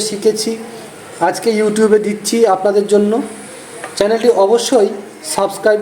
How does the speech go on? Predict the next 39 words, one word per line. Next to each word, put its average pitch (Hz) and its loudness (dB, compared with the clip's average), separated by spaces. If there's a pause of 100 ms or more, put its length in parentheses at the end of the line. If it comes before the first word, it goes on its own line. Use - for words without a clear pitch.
করে 202 6
দেবেন, 202 6 (120)
ভিডিওটি 196 2
একটি 208 2
লাইক 175 2 (100)
করে 180 8
দেবেন 180 6
বন্ধুরা, 160 4 (120)
সবই 180 2
আপনাদের 170 4
জন্য। 170 6 (140)
এবং 208 6 (240)
এই 220 2 (120)
টোপ 208 4 (400)
আপনারা 233 4 (180)
একবার 208 2 (100)
বানান, 214 2 (120)
কষ্ট 208 2 (100)
করে 226 6
একবার 220 2 (100)
ভিডিওটা 208 4 (120)
দেখে 190 2 (120)
প্রথম 202 2 (100)
থেকে 214 2 (100)
শেষ 185 2 (100)
পর্যন্ত 190 2 (160)
দেখবেন, 175 4 (100)
কেটে 185 2
কেটে 190 4
দেখবেন 180 4
না। 254 2 (540)
কেটে 226 6
কেটে 254 4
দেখলে 226 2
পরে 240 4 (120)
একদম 233 2 (100)
মিস 208 2
হয়ে 175 8
যাবে। 123 0